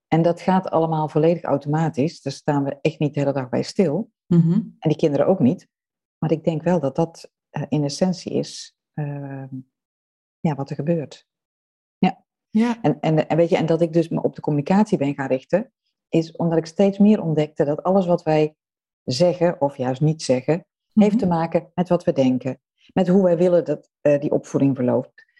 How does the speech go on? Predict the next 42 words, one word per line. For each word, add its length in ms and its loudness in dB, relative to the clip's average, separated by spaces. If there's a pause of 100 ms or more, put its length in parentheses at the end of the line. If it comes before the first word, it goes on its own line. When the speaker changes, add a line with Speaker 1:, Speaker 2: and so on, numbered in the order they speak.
(120)
Speaker 1:
Met 360 2
wat 180 0
we 80 2
belangrijk 460 0
vinden. 380 0
Met 200 0
wat 280 0 (140)
onze 260 0
behoeftes 480 0
zijn. 400 0 (1080)
Uiteindelijk, 680 0
Speaker 2:
Ja. 80 -4 (160)
Speaker 1:
in 160 0
ons 100 0
lichaam 460 2
of 200 2
in 140 -2
onze 220 0
woorden, 460 2 (120)
brengen 280 2
we 80 0
dat 160 -2
naar 120 0
buiten. 460 -2 (160)
Speaker 2:
Ja. 280 -2 (400)
Speaker 1:
En 140 2
als 200 0
ik, 180 -2 (320)
tenminste, 260 2
zo 120 2
heeft 140 0
het 80 -2
bij 100 2
mij 200 4
gewerkt, 440 -2
hoe 160 2
bewuster 480 2
ik 120 -2
werd 220 0
van 160 -4
wat 180 -2
ik 180 -4